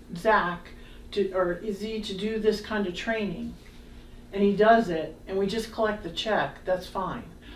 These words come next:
But my concern would be the liability of us maintaining the records of who came, and then if, and if they screw up somewhere.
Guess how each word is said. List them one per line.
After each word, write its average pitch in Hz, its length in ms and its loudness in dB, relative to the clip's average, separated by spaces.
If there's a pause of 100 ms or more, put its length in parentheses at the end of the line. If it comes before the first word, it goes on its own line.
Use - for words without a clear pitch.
(120)
But 202 220 2
my 220 340 6
concern 202 440 -2
would 170 100 -2
be 175 80 2
the 175 120 -4
liability 185 920 0 (400)
of 175 260 2 (100)
us 202 300 4
maintaining 185 840 -4 (200)
the 175 100 -2
records 180 640 -2
of 170 180 -4
who 233 580 2 (480)
came, 196 640 2
and 185 120 -4
then 202 180 4
if, - 260 -2 (380)
and 202 120 0
if 202 200 0
they 214 160 4
screw 196 400 2
up 202 180 4
somewhere. 160 560 -6